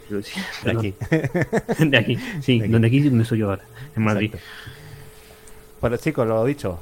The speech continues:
Speaker 2: un placer, de verdad. Me lo he pasado muy bien y con Robert, como siempre.
Speaker 1: Igualmente.
Speaker 2: Que me lo paso súper bien haciendo cosas con él, así que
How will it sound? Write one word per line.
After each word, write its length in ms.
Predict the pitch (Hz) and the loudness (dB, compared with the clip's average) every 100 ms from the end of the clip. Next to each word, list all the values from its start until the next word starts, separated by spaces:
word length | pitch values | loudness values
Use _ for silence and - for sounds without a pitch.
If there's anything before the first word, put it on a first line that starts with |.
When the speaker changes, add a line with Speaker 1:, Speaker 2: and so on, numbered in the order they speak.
| - | -8
Speaker 2:
un 100 | 139 | -2
placer, 300 | 127 110 95 | 0 2 2
de 60 | 98 | 2
verdad. 260 | 104 104 | 0 -2
Me 60 | 98 | -4
lo 20 | |
he 40 | |
pasado 220 | 107 110 95 | -6 -2 -2
muy 140 | 98 | 0
bien 180 | 131 156 | 0 -2
y 60 | |
con 160 | 120 101 | -4 -2
Robert, 180 | 113 117 | -2 -2
como 140 | 104 | -4
siempre. 160 | 95 113 | -2 0
Speaker 1:
Igualmente. 340 | 110 104 107 - - | 2 2 0 -6 -10
Speaker 2:
Que 60 | 110 | -6
me 40 | |
lo 60 | 98 | 0
paso 160 | 107 | 0
súper 200 | 104 98 | 0 -2
bien 220 | 98 123 160 117 | 0 -2 -4 -8
haciendo 240 | 107 101 | -6 -4
cosas 220 | 95 92 | -6 -8
con 100 | - | -6
él, 140 | 110 165 | -6 -6
así 160 | - | -12
que 160 | - 90 | -12 -12